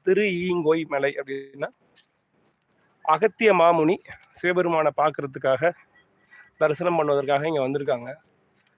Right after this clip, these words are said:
ஆனா, அப்ப நட சாத்திட்டாங்க. So, நட சாத்தினதுனால அந்த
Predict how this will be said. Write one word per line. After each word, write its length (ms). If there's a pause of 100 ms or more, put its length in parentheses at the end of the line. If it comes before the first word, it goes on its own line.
ஆனா, 180
அப்ப 140
நட 300
சாத்திட்டாங்க. 480 (300)
So, 220
நட 240
சாத்தினதுனால 720 (1500)
அந்த 260